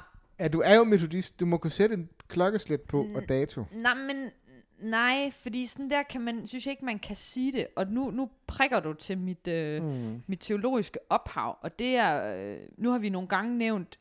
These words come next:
Speaker 2: øh, John Wesleys Aldersgate Day. Øhm, og, øh,
Speaker 1: Hvad er det? Hvad er
Speaker 2: ja,
Speaker 1: det?
Speaker 2: altså, det, det svarer til John, øh, John Luther. Det svarer til Martin Lu-, ej. Det svarer til Martin Luthers, øh, tårnoplevelse.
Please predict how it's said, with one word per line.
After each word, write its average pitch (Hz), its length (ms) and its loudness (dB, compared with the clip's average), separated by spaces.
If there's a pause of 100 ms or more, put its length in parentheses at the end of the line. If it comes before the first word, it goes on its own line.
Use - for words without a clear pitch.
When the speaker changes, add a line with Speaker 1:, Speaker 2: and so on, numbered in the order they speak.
(140)
Speaker 2:
øh, 143 400 -2 (200)
John 175 140 -4
Wesleys - 520 -6 (220)
Aldersgate 190 720 -2 (120)
Day. 147 200 -4 (760)
Øhm, 156 540 -4 (280)
og, 175 380 4
øh, 143 200 2 (520)
Speaker 1:
Hvad 160 120 2
er 160 40 4
det? 127 200 -2 (120)
Hvad 165 180 -4
er - 40 2
Speaker 2:
ja, 151 200 0
Speaker 1:
det? - 100 -8 (240)
Speaker 2:
altså, 196 400 2
det, 247 260 0
det 240 100 0
svarer 240 320 4
til 220 280 -8
John, 190 240 -2 (180)
øh, 165 140 2 (140)
John 147 140 -8 (100)
Luther. 170 200 -6 (300)
Det 214 80 0
svarer 269 280 4
til 277 180 6
Martin 240 540 2
Lu-, - 460 -6
ej. 147 180 -4 (680)
Det 339 140 8
svarer 277 440 4
til 277 200 -6
Martin 220 380 0
Luthers, 254 400 -2
øh, 180 180 2
tårnoplevelse. 175 720 -2